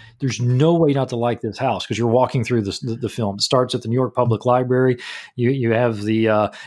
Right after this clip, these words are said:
asymmetrical book stacking. You know, no humans would stack books this way. And you see the ghost in the library. Then you're moving into the Ghostbusters headquarters at the firehouse. What's her name yells, "We got one," and hits the alarm.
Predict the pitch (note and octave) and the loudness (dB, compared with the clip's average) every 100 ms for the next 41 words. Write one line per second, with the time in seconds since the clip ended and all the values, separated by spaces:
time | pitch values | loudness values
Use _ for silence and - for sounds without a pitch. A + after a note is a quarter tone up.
0 | - C#3 C#3+ C#3 - A#2 C3+ - C#3+ C3+ | 0 0 2 0 0 2 2 2 2 2
1 | C3 B2+ A#2 A2+ B2 A#2 B2 A#2+ A2+ - | 0 0 2 2 2 2 0 0 -2 0
2 | C3 A#2+ B2 - B2 - B2+ B2 B2+ G#2 | -2 0 -2 -2 -4 0 2 4 2 0
3 | - - - B2 A2 C3+ B2 B2 C3 - | -4 -14 -12 -4 0 0 2 2 0 0
4 | A#2+ A2+ A#2 B2 A#2+ B2 A#2+ A2 A#2 A2+ | -2 2 2 2 2 2 2 2 0 0
5 | A#2+ A#2 A2+ B2 B2+ - A2+ A2 A#2+ B2 | 0 0 0 0 -2 -2 -4 -2 -2 -2
6 | - A#2+ - A2+ A#2+ A2+ B2 A#2+ A#2 G#2+ | -2 -4 -4 -4 -4 -2 -2 -2 -2 -6
7 | _ - B2 B2 A#2 B2 B2+ - - - | _ -2 0 0 0 0 0 -4 -12 -14
8 | - - A#2+ C3 C3 B2 B2+ A#2 B2+ C3+ | -16 -4 0 2 0 0 2 2 2 2
9 | A#2 A3+ F#3 A3 F#3 D#3+ G3+ G#3 F3+ C3+ | 2 0 0 0 2 2 4 2 2 0
10 | - - C3+ A2 A#2 C3+ C3+ | 0 -2 -2 0 0 0 0